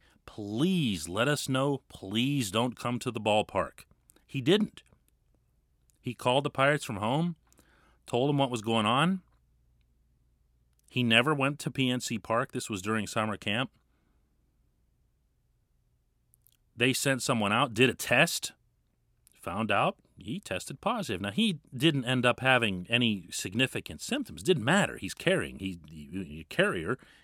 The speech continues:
You can infect people around you who might be affected by it. That's the point. It's not whether or not he's okay. Glad he was, by the way. And after that, Shelton and Cherington both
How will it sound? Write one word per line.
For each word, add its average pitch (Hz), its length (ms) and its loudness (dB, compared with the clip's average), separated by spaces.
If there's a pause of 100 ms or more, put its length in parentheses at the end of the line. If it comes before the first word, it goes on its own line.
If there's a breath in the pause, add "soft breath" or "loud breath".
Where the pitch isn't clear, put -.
You 113 160 0
can 120 380 -2
infect 110 460 -4
people 131 280 -2
around 127 400 2
you 127 120 -2
who 160 100 -2
might 185 320 2
be 107 120 -2
affected - 460 -8
by 73 160 -8
it. 58 100 -16
That's - 220 -2
the - 80 -14
point. - 320 -2
It's - 140 -12
not 123 140 -6
whether 110 220 2
or 101 40 4
not 90 160 -2
he's 113 240 -4
okay. 73 460 -6 (1160)
Glad 131 240 12
he 82 60 0
was, 95 240 0
by 78 140 -6
the - 100 -12
way. - 140 -16 (2500)
And 120 100 2
after 185 260 6
that, 175 220 6
Shelton 156 400 0
and 104 100 -2
Cherington 147 460 0
both 117 300 0